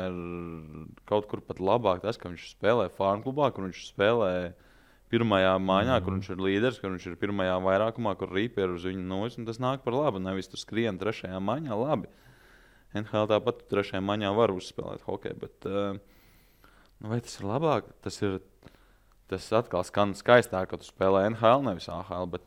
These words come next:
Speaker 1: eh,
Speaker 2: Nu jā, vai
Speaker 1: nu,
Speaker 2: tu, vai, vai, vai tu gribi tur sisties pa tām, ā, trešajām un ce-, viņš jau arī nav trešo, ceturto maiņu spēlētājs, viņš vairākuma spēlētājs.
Speaker 1: Viņš
Speaker 2: Pagājušajā sezonā viņš ar-, arī diezgan labi pierādīja
Speaker 1: Vēl
Speaker 2: N H L.
Speaker 1: arī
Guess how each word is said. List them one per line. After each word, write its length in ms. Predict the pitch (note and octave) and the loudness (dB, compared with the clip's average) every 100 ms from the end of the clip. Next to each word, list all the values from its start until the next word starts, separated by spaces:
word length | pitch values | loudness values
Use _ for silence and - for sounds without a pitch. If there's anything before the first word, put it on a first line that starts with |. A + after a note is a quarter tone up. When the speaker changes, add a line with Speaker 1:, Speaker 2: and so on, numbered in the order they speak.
| - | 0
Speaker 1:
eh, 140 | F#2+ F2+ - _ _ _ _ _ _ _ _ | 0 0 -6 _ _ _ _ _ _ _ _
Speaker 2:
Nu 140 | C3+ C3 | -2 2
jā, 160 | C3 | 2
vai 80 | A#2 | 4
Speaker 1:
nu, 80 | A2 | 4
Speaker 2:
tu, 100 | - - A#2 A#2+ A2 | 2 -4 -6 -6 -2
vai, 220 | B2+ B2 | 0 2
vai, 180 | B2 A#2+ | 2 0
vai 260 | B2 B2+ | 0 0
tu 140 | A#2 B2+ | 0 -2
gribi 240 | A#2+ C3 A#2+ | 2 0 0
tur 80 | G#2 | -6
sisties 460 | - C#3+ - G2+ - | -2 -2 0 -2 -2
pa 80 | |
tām, 320 | - F#2+ F#2+ G2 | -4 -2 -2 0
ā, 480 | G2 G2 G2 G2 - | 0 0 0 -2 -4
trešajām 400 | G#2+ A2+ - F#2+ | 0 0 0 -2
un 60 | - | 0
ce-, 160 | A#2+ B2+ | 0 2
viņš 160 | D3 | 2
jau 80 | C3+ | 4
arī 140 | C3 C3+ | 4 4
nav 240 | C#3+ G#2+ | 4 4
trešo, 380 | - A2 - F#2+ | 2 0 0 0
ceturto 400 | G#2+ G#2 F#2+ F2+ | 2 0 -2 -6
maiņu 220 | F#2 F#2+ | -4 -4
spēlētājs, 460 | - G2+ G2 F2+ - | -2 -2 0 -2 -4
viņš 140 | F#2+ G#2 | -6 0
vairākuma 480 | G#2+ G2 F2 F#2 F2 | 2 2 -2 -6 -10
spēlētājs. 680 | - F2+ F2+ F2 - F2 - - - - | -6 -2 -2 -4 -6 -8 -10 -16 -20 -12
Speaker 1:
Viņš 160 | A2 A2 | -10 -4
Speaker 2:
Pagājušajā 440 | G#2 F#2+ F2 F2+ | 0 0 0 -2
sezonā 380 | E2+ F#2+ F#2 F2+ F2+ | -2 -2 -2 -2 -4
viņš 140 | F2 - | -4 -2
ar-, 140 | F#2+ F#2+ | 0 0
arī 160 | F2+ F2 | -2 -4
diezgan 320 | F#2 F2+ F2+ | -4 -4 -2
labi 160 | F2+ F2 | -4 -4
pierādīja 560 | - F2+ F2 E2+ F2 F2 | -4 -4 -4 -4 -4 -4
Speaker 1:
Vēl 80 | C3+ | -4
Speaker 2:
N 80 | D3 | -2
H 0 | |
L. 140 | |
Speaker 1:
arī 100 | C3 | 0